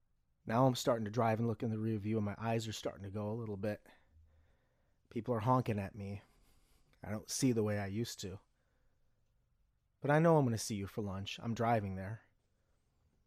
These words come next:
But it's funny because when I look into the rear view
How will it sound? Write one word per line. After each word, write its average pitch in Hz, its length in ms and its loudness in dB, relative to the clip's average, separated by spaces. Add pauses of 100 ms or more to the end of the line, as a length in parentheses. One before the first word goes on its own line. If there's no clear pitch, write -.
(640)
But 127 100 2
it's - 200 -2
funny 123 440 2 (2000)
because 120 280 -2
when 120 140 0
I 113 80 2
look 117 260 -2
into 127 200 2
the 117 120 0
rear 120 240 0
view 113 380 -4